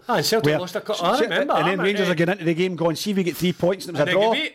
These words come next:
Speaker 1: beat.
Speaker 2: A draw and get beat.
Speaker 1: I remember in the pre-, I remember in the press room and the boys
Speaker 2: Was
Speaker 1: scored
Speaker 2: that
Speaker 1: the
Speaker 2: Kelly game? Was that
Speaker 1: Aye,
Speaker 2: Kelly or
Speaker 1: it's
Speaker 2: Saint
Speaker 1: good.
Speaker 2: Johnson?
Speaker 1: Was it, who was it that scored for Kelly? Late on against Celtic.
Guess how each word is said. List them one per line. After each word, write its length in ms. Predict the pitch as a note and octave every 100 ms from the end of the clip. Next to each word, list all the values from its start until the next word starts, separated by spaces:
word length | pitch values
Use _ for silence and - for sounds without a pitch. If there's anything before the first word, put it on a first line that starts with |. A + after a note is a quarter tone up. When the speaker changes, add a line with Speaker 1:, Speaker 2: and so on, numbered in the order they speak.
| -
Speaker 1:
beat. 80 | G#3+
Speaker 2:
A 40 |
draw 200 | E3+ A3
and 120 | G3+
get 120 | F#3
beat. 180 | F#3+ A3+
Speaker 1:
I 60 | C4
remember 400 | A#3+ A3 F#3 E3
in 80 | E3+
the 60 | D3+
pre-, 220 | D#3+ G#3
I 140 | A#3+
remember 340 | C#4 C4 G3 F#3
in 60 |
the 120 | F3 D3
press 340 | F3 G#3 -
room 160 | A3 F#3
and 120 | D3+
the 60 |
boys 340 | C#3 D#3 E3 -
Speaker 2:
Was 100 | E3+
Speaker 1:
scored 20 |
Speaker 2:
that 80 | G3+
Speaker 1:
the 80 | D3
Speaker 2:
Kelly 240 | A3+ A#3+
game? 180 | G3+ F3
Was 80 | E3
that 140 | B3
Speaker 1:
Aye, 80 | A3+
Speaker 2:
Kelly 180 | F#3 F#3
or 40 |
Speaker 1:
it's 80 | D#3+
Speaker 2:
Saint 100 | E3
Speaker 1:
good. 60 |
Speaker 2:
Johnson? 320 | F3 G3 F#3+ C#3+
Speaker 1:
Was 120 | E3
it, 220 | F#3+ - _
who 280 | - G3+ C4+
was 160 | C4+
it 60 | A3
that 120 | D3
scored 340 | - F3+ D4+ -
for 180 | - F3
Kelly? 500 | - F3+ D#3+ A#2+ - _ _
Late 200 | D#3+ E3
on 120 | D#3+ D#3
against 300 | D3+ D3 D3
Celtic. 380 | D3+ D3 C3+